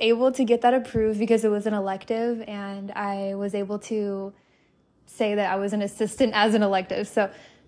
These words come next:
that's not part of the episode, but I just thought that was hilarious. So anyways, I am now the assistant in this band class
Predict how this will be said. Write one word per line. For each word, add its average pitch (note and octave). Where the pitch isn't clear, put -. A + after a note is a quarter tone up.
that's A3+
not B3
part B3+
of A#3+
the A#3+
episode, A3+
but G3
I G3+
just G3
thought G3
that G3+
was G3
hilarious. G3
So G#3
anyways, G#3+
I G3+
am G3+
now G3+
the A3+
assistant A3+
in G3+
this G3
band G3+
class G3+